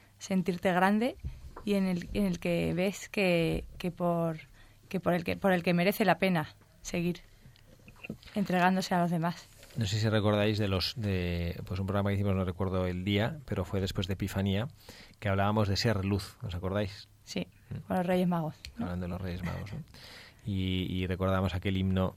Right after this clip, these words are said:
Speaker 2: de laudes que lo hemos mencionado varias veces en nuestros programas después de aquello de "Reyes que venís por ellas, no busquéis estrellas ya", ¿no? Hablando de, hablando de la luz. Yo siento que este, este es una de las cara-, esta es una de las características,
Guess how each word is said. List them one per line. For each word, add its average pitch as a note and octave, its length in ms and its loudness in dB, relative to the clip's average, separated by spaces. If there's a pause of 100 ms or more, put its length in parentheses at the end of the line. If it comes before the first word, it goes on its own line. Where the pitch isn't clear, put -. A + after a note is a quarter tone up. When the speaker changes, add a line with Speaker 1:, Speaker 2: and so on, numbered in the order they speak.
(120)
Speaker 2:
de F#2 260 -2
laudes G2 400 2
que - 120 -10
lo F#2 60 -2
hemos F#2 140 -2
mencionado F2+ 340 -2
varias F2 240 -2
veces F2+ 240 -6
en F2+ 60 -4
nuestros F2 320 -6
programas F#2 440 -2
después - 460 -4 (480)
de F2 420 -2
aquello F2+ 320 -2
de F2 120 2
"Reyes F#2 280 0
que F2+ 100 -4
venís F2 260 -2
por F2 160 -2
ellas, E2 300 -6
no F#2 100 0
busquéis F#2 400 -4
estrellas F2 500 -6
ya", F#2 120 -10
¿no? G2+ 100 -12 (360)
Hablando F#2 340 0
de, F#2 160 0
hablando F2+ 340 -2
de F2+ 80 0
la E2 80 -2
luz. E2 180 -6
Yo G#2 180 0
siento B2 440 0 (500)
que G2+ 340 2
este, G#2 680 0
este G2+ 680 0
es - 200 -4 (100)
una G#2 120 -2
de G2+ 60 -2
las G2+ 140 -2
cara-, G2+ 300 -2
esta A#2 280 0
es - 140 -2
una G2+ 120 -2
de F#2+ 60 0
las F#2+ 140 -2
características, G#2 880 -4